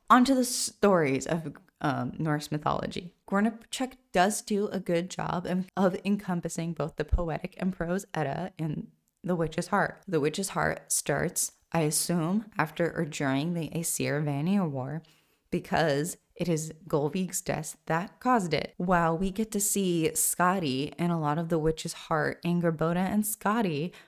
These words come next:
are not associated with each other in any of the Norse stories. This could be because Angrboda is only mentioned in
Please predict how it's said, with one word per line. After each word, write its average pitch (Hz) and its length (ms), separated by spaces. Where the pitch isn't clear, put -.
are 190 120
not 208 380
associated 202 680
with 165 140
each 151 160
other 156 200
in 170 140
any 180 300
of 165 120
the 175 80
Norse 156 280
stories. - 600
This 175 140
could - 160
be 233 140
because 180 480
Angrboda 160 680
is 151 420
only 226 280
mentioned 220 760
in 180 560